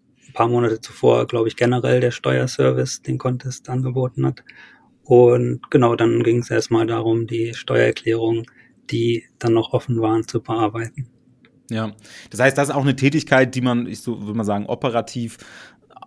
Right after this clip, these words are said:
Speaker 2: auch in vielen anderen Kanzleien einfach, äh, antreffen kann, Jahresabschluss, Steuererklärungen zu machen. Ähm, was jetzt besonders war,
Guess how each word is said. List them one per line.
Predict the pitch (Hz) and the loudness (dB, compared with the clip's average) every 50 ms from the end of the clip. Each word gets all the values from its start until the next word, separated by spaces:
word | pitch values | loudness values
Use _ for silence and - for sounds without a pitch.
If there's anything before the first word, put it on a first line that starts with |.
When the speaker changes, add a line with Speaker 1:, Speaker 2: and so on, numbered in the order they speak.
| - - - _ _ | -20 -20 -20 _ _
Speaker 2:
auch | - 107 107 98 | -2 -2 -2 -2
in | 113 101 | -2 -6
vielen | - - - 120 117 113 110 | -6 -4 0 2 2 4 4
anderen | 78 101 104 107 107 101 | 2 0 0 0 -2 -2
Kanzleien | - 98 95 - - 104 104 101 101 101 101 | -4 -6 -6 -4 -2 -2 0 0 0 0 -2
einfach, | - 95 98 90 98 92 87 - | -2 -4 -6 -6 -6 -8 -8 -8
äh, | 76 80 98 95 95 95 | -8 -8 -6 -6 -6 -6
antreffen | - - - 131 131 131 - - 127 - 127 117 | -6 -4 -4 -4 -4 -2 0 -2 0 0 -2 -4
kann, | - 120 113 117 117 110 | -2 -2 -2 -2 -2 0
Jahresabschluss, | 107 107 113 110 107 - - - - - 107 101 - | 0 0 0 0 -2 -6 -8 -12 -10 -10 -10 -10 -8
Steuererklärungen | - 110 110 120 117 113 - 120 120 113 117 113 113 117 - | -4 -2 -2 -2 -2 -2 -4 -4 -4 -4 -4 -6 -8 -10 -10
zu | - 120 | -8 -6
machen. | 120 120 113 117 131 120 - - - - - - - _ _ | -4 -4 -4 -6 -8 -10 -12 -16 -20 -20 -20 -20 -20 _ _
Ähm, | - 113 113 117 117 113 104 | -2 0 2 2 2 2 2
was | 123 120 | 2 2
jetzt | 139 127 - - - _ _ - - - | 2 0 -2 -4 -12 _ _ -20 -18 -14
besonders | 117 107 107 123 131 151 160 160 156 - - 123 | -6 0 2 4 4 4 4 2 2 2 2 2
war, | 131 135 139 143 151 147 | 4 4 4 4 2 0